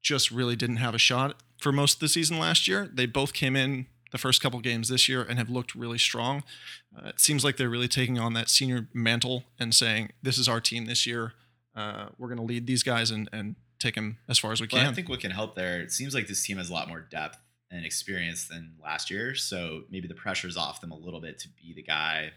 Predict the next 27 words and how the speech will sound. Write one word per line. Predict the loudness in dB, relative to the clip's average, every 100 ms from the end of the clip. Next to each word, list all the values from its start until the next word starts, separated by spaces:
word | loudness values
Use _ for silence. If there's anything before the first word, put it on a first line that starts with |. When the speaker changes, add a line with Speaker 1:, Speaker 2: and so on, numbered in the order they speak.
| _
Speaker 2:
be | -14
the | -8
guys, | -4 -2 -4 -4 -4 -4 -10 _ -12
need | -10
to, | -10 -14 _ _ _ _ _ -4
need | 0
to | 4
actually | 6 6 4 0
take | -4 -4 -4
on | -6 -4
that, | -6 -6 -6
that | -6 -6
burden. | -10 -12 -20 -20 _ -20 -20 -20 2
Speaker 1:
Yeah, | 8 8
I |
think | 8 6 10
guys | 10 10
like | 6 4
Marquise | 0 2 6 6
Reed | 4 2 0 -2
and | -2 4
Shelton | 4 4 0
Mitchell, | 0 0 0 -4 _ _ -8
uh, | -4 -2 -4 -4
along | -2 0 2
with | 0
them | -2 -2 -4